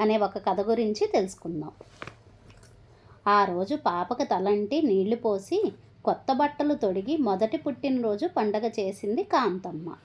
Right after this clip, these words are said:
పిండి వంటలతో భార్య పెట్టిన భోజనం ఆరగించి భుక్తాయాసంతో పడక గదిలో మంచంపై పరమేశం కునుకు తీయబోతుంటే వీధి తలుపు ఎవరో కొడుతున్నట్లు చప్పుడు వినిపించింది.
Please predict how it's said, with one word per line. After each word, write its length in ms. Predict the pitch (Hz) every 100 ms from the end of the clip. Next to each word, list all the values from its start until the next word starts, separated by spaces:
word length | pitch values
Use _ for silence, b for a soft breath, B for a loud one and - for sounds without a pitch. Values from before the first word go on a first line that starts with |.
| - b b b - 233
పిండి 280 | 208 226
వంటలతో 640 | 359 330 247 233 208 226 294
భార్య 460 | 202 180 185 240
పెట్టిన 360 | 285 254 247 240
భోజనం 520 | 190 185 190 226 254
ఆరగించి 840 | 180 165 190 208 214 214 415 330 - b b -
భుక్తాయాసంతో 1080 | 208 - - 359 349 320 302 302 269 262 330
పడక 360 | 190 175 -
గదిలో 420 | 240 240 233 254
మంచంపై 760 | 339 208 202 202 247 247 254 349 -
పరమేశం 560 | 190 202 226 226 277
కునుకు 340 | 269 202 190 247
తీయబోతుంటే 1040 | 220 196 196 208 208 208 202 208 392 427 185 b b b b
వీధి 320 | 226 294 302
తలుపు 340 | - 285 285
ఎవరో 320 | 233 202 226 269
కొడుతున్నట్లు 760 | 208 196 202 240 220 202 285
చప్పుడు 460 | 392 - 226 - 392
వినిపించింది. 880 | 381 185 - 175 170 180 175 175